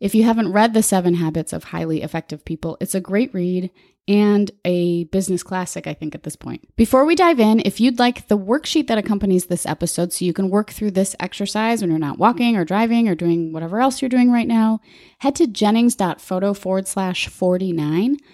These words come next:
That's the number, not spelled out, for a copy of your Circle of Influence worksheet. So it's a simple, easy to work through model that will bring you a lot of clarity when you're feeling overwhelmed and stressed.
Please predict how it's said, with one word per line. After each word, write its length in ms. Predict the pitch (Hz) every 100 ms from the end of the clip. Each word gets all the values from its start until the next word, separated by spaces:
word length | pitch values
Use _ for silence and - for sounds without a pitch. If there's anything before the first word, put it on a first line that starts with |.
| _
That's 240 | - 165 -
the 120 | 190
number, 500 | 180 156 160 233 294 -
not 340 | 175 170 -
spelled 320 | - 226 185
out, 300 | 147 147 220 -
for 180 | 226
a 60 | 220
copy 460 | 214 208 226 247 -
of 300 | 202 202 196
your 180 | 196 180
Circle 520 | - 196 190 214 202 -
of 140 | 190
Influence 400 | 180 175 180 185
worksheet. 460 | 277 302 - - - _ _
So 140 | - 233
it's 120 | 233
a 40 |
simple, 540 | 240 294 285 285 277 247
easy 220 | 262 277
to 80 | 302
work 200 | 285 269
through 180 | - 269
model 420 | 226 190 196 190
that 160 | 190 -
will 120 | 196
bring 280 | 185 208 214
you 180 | 208 214
a 20 |
lot 220 | 190 190
of 140 | 196 -
clarity 460 | - 214 214 185
when 140 | 175 175
you're 120 | 170
feeling 360 | - 180 175
overwhelmed 440 | 165 170 170 165 160
and 120 | 156
stressed. 560 | - 165 160 - -